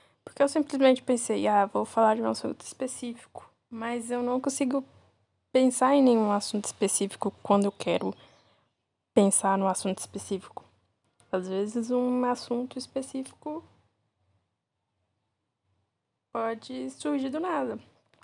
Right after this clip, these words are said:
Eu posso ficar aqui falando por horas e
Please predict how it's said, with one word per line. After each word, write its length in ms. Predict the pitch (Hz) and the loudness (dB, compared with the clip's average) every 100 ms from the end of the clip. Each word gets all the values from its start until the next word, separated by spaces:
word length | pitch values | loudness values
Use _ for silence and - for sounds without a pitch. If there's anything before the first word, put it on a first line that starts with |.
| _ _ _ - | _ _ _ -8
Eu 120 | - 233 | 0 2
posso 440 | - 208 - 247 | 4 4 2 -6
ficar 260 | 254 - 226 | -2 2 2
aqui 180 | 226 | 2
falando 500 | 233 - 226 233 240 | 0 6 8 8 6
por 240 | 240 - 294 | 4 6 10
horas 400 | 247 262 311 294 | 10 10 6 4
e 180 | 285 | 2